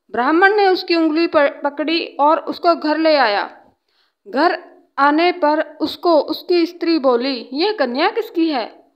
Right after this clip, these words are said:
वह बोली, "माँ, मैं तेरी हूँ।" उसने ब्राह्मण से पूछा, "क्या बात है?" ब्राह्मण ने सारी बात कह दी। उन दोनों ने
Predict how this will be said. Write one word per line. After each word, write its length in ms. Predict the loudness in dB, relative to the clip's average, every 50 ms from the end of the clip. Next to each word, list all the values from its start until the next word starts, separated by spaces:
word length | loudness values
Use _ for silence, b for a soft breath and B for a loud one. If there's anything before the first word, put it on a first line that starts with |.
| _ _
वह 220 | -4 -2 0 0 0
बोली, 420 | 2 2 0 0 0 -4 -6 -6 -12 -16 _ _ _ _ _ _ _ _ _ _ _
"माँ, 220 | -4 0 2 2 4
मैं 220 | 4 4 2 2
तेरी 320 | 2 0 0 2 0 0 0
हूँ।" 500 | 0 0 -2 -2 -6 -12 -16 -20 _ _ _ _ _ _ _
उसने 320 | -6 -4 -2 -2 -2 -2
ब्राह्मण 400 | 0 -2 -2 0 0 0 0 -2
से 180 | -2 0 0 0
पूछा, 460 | 0 -2 -8 -6 -4 -2 -2 -2 -2 -4 -8 -18 _ _ _
"क्या 180 | -2 0 0 2
बात 320 | 4 4 4 4 2 -2
है?" 380 | -6 -6 -6 -8 -12 -20 _ _ _ _ _ _ _ _ _ _ _
ब्राह्मण 400 | -6 -2 0 0 2 2 2 2
ने 120 | 2 0 0
सारी 340 | 2 2 2 2 2 0
बात 280 | 0 2 0 0 0 -2
कह 220 | -6 -4 -4 -4
दी। 260 | -4 -6 -10 -14 -14 _ _ _ _ _ _ _ _ _ _ _ _ 0
उन 200 | 2 2 4 4
दोनों 340 | 4 4 4 4 2 2
ने 480 | 2 2 0 0 0 0 -2 -6 -18 -20